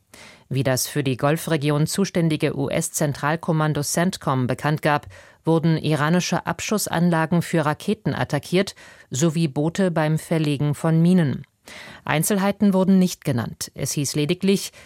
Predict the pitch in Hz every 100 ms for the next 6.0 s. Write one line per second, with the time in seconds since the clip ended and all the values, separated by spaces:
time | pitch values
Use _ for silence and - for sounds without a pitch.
0 | - - 175 175 - 170 180 185 - 233
1 | 202 180 170 165 123 - 147 175 - 165
2 | 151 135 135 - 143 135 - 135 139 120
3 | 139 156 160 147 135 127 123 143 139 135
4 | 131 127 117 143 131 - 139 - 131 123
5 | - 117 131 - - - 127 113 -